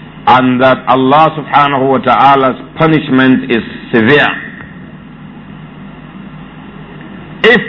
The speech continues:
only they would reflect on it. Unfortunately, on this earth, they can't see it. And the Quran which will vividly describe it, they don't believe in. That is a problem.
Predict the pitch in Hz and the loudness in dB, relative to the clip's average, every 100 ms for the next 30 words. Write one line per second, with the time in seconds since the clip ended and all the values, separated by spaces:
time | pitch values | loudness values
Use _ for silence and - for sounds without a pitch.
0 | - 156 180 180 170 151 135 131 127 113 | -4 0 2 4 4 4 4 4 4 2
1 | 120 - 127 135 113 120 117 104 - - | 0 0 0 0 0 0 0 0 -4 -12
2 | - - - - - - - 147 175 160 | -20 -20 -20 -20 -20 -20 -4 0 2 2
3 | 208 233 226 208 196 196 196 196 160 151 | 2 2 2 2 2 4 4 4 2 2
4 | 135 233 226 - 147 139 143 147 - - | 2 2 2 0 2 4 4 2 -2 -14
5 | - - - 113 147 - 180 185 160 - | -20 -18 -6 0 0 2 2 2 0 2
6 | 156 110 - - - - - - - - | 2 2 -2 -10 -18 -20 -20 -20 -20 -20
7 | - - 170 180 170 165 170 175 202 254 | -12 0 2 2 0 0 2 4 4 4
8 | 220 131 - - - - - - 127 196 | 2 -2 -10 -20 -20 -20 -20 -6 2 2
9 | 226 196 190 170 131 190 226 202 165 165 | 2 2 2 2 2 2 4 2 2 0
10 | 143 147 143 - - 185 202 196 139 143 | 2 0 -2 -6 0 4 4 4 2 0
11 | 147 - - - - - 123 135 160 165 | 0 -6 -18 -20 -18 -2 0 4 4 4
12 | 147 131 143 143 127 110 82 - - - | 4 4 4 2 0 -2 -4 -8 -20 -20
13 | - - - - - - 123 160 156 127 | -20 -20 -20 -20 -14 -2 2 2 0 -2
14 | 117 - 135 135 120 101 | -2 -4 0 0 2 -2